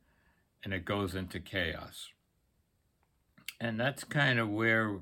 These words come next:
we are as humans. We are in a state,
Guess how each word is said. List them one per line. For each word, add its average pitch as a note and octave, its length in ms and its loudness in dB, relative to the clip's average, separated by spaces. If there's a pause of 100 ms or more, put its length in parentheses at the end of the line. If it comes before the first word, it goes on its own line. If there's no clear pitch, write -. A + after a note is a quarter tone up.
(140)
we A2 340 2
are F#2+ 380 2
as F2+ 260 -4
humans. G2 640 -2 (680)
We G2 200 -2
are F#2+ 200 -2
in G2 240 -2
a F2+ 100 -4
state, - 580 -2